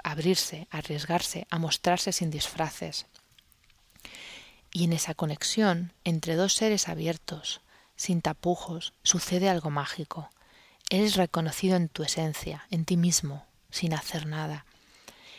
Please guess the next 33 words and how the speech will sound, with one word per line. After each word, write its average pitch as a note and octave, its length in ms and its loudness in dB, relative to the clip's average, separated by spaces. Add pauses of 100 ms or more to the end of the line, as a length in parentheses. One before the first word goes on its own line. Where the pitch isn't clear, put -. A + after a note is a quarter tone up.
(160)
Y F#3 120 2
reconoces F3 640 2
al E3 120 0
otro F3 240 2
de C#3+ 80 -2
la C#3+ 100 -4
misma D3+ 280 0
manera. C#3+ 580 -4 (140)
Es - 200 2
un G3 140 6
momento D#3 520 0
sagrado. C#3+ 600 -4 (640)
Por E3+ 160 2
eso F3 360 2
no E3+ 160 2
hay G#3+ 80 6
que - 140 -6
abrirse E3+ 380 -2
menos, E3+ 460 0
sino D#3+ 280 0
abrirse D3+ 420 -6
más, F3+ 480 0
pero F#3 200 0
mejor, D3+ 480 -4 (560)
con E3+ 140 0
las D#3 120 -2
personas F3 460 0
adecuadas. D3+ 720 -4 (680)
Y F3+ 120 2
retirarse E3+ 720 0 (100)
de D#3+ 140 -2
aquellas G3 460 -2
relaciones E3 800 -4